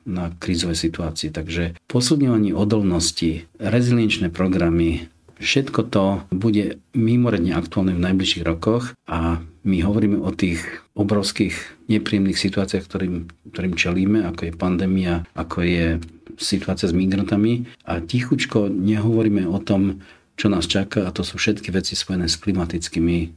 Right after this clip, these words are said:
zmenami a tie možno budú mať ešte oveľa väčšie dôsledky, ako mala pandémia alebo intervencia vojenská, ktorú, ktorej sme svedkami. No to je,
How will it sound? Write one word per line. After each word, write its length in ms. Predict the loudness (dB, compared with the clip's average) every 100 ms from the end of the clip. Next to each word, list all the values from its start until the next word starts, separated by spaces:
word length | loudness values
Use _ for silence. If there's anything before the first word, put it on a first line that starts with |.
| _ _ _ _
zmenami 720 | -10 -2 0 2 2 2 0 -6 -20 -20 -20 _ -6
a 180 | -4 -4
tie 380 | 0 2 2
možno 720 | -2 -2 0 2 2 4 2 0
budú 480 | -4 -4 -2 0 0
mať 460 | -2 -4 -4 -8 _
ešte 360 | 0 0 2 0
oveľa 260 | 0 -2 -2
väčšie 240 | -2 -2
dôsledky, 460 | -2 -4 -6 -10 -8
ako 260 | -6 -6 -6
mala 320 | -4 -4 -6
pandémia 640 | -4 -2 -2 -2 -2 -2 -4
alebo 640 | -4 -2 -2 -2 -4 -8 _
intervencia 800 | -8 -4 -4 -2 -4 -4 -4 -4
vojenská, 540 | -4 -6 -6 -4 -6 -8
ktorú, 360 | -10 -10 -8 -10 -14 _
ktorej 220 | -10 -8 -6
sme 180 | -4 -6
svedkami. 680 | -6 -10 -10 -8 -6 -8 -10 _ -10
No 140 | 0 0
to 120 | -2
je, 160 | -4